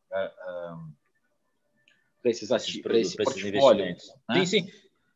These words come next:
Speaker 2: E, e investimento é um tipo de, de coisa que, que, assim, espero que, que um dia as pessoas tenham essa maturidade, mas é, é isso, é, são prazos longos, é paciência, não é,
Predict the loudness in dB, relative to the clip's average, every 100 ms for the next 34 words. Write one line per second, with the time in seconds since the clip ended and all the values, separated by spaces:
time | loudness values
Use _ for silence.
0 | _ -12 -6 0 4 4 4 2 4 4
1 | 4 0 0 -4 -6 -6 -2 -2 -4 -6
2 | 2 4 4 2 -6 -6 -6 -6 -4 -4
3 | -4 -10 -12 -10 -10 0 0 2 -2 -6
4 | -8 -6 -6 -2 -2 -2 -4 -4 -6 -2
5 | 0 2 0 -4 -4 -2 0 6 6 6
6 | 2 -8 _ _ _ _ _ 2 4 6
7 | 8 10 12 10 10 8 6 4 4 2
8 | 2 -2 -10 -6 -2 2 8 8 8 0
9 | 4 6 6 2 2 0 2 0 2 2
10 | 2 2 0 -2 -6 -4 -2 0 2 2
11 | 2 0 -2